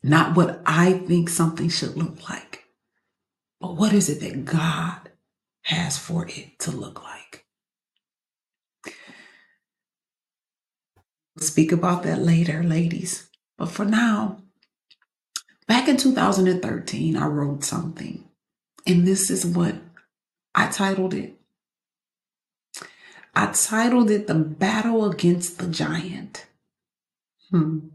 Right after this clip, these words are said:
Can you guess where we're going? First Samuel seventeen.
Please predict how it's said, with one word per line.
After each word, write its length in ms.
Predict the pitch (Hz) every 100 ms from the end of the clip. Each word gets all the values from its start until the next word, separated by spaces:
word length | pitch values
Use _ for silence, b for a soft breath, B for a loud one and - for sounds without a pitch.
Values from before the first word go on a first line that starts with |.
| _ -
Can 160 | 170
you 60 | 175
guess 240 | 185 190
where 80 | 180
we're 100 | 180
going? 460 | 175 180 180 175 -
First 360 | - 175 175
Samuel 380 | 190 180 170 165
seventeen. 880 | 170 170 170 170 185 180 170 175